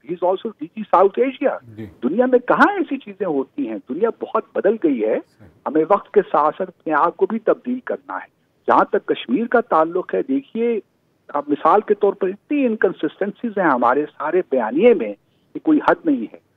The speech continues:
Speaker 1: पाँच अगस्त से पहले मोदी साहब की इलेक्शन की दुआएं मांगी जा रही थी इस हुकूमत की तरफ से, उनको welcome किया जा रहा था, कहा जा रहा था कि उनका दोबारा मुंतखब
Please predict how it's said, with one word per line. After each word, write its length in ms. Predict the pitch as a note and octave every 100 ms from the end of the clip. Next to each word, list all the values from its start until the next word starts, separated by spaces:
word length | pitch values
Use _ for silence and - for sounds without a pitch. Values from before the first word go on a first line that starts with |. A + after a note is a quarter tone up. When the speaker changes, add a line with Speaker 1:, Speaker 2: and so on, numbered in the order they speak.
| _ _ _ _ _ _ -
Speaker 1:
पाँच 300 | E3+ A#3 A#3
अगस्त 440 | F#3+ F3+ G3+ G#3+
से 80 | G#3+
पहले 580 | F#3+ D3+ C#3 G#3 E3 E3+ _ _ -
मोदी 280 | C#3 D#3 A3
साहब 280 | - F3 F#3
की 140 | F3+
इलेक्शन 380 | D3+ C3+ - F#3
की 140 | -
दुआएं 340 | F#3 B2 C#3+ A3
मांगी 280 | F3+ E3
जा 240 | E3+ C#3+ C3
रही 140 | C3+
थी 160 | B2+ B2
इस 60 | -
हुकूमत 340 | A2 _ A2
की 160 | - - -
तरफ 180 | G2
से, 260 | - _ _ _ _ _ _ _
उनको 300 | F3+ G#3+ A3+
welcome 520 | C4 C3 A#3 - C#4+
किया 260 | C4+ B3 G#3+
जा 240 | F3 C3+
रहा 180 | A#2 A2
था, 280 | - G#2+ G#2+
कहा 340 | - C3 F#3
जा 200 | G#3+ F3+
रहा 120 | D#3+ F#3+
था 180 | -
कि 160 | B3 G#3
उनका 300 | F3 F#3 F#3+ F3+ - - D3+ -
दोबारा 360 | B2 B2 F3+
मुंतखब 480 | F#3+ E3 - C3+ F#3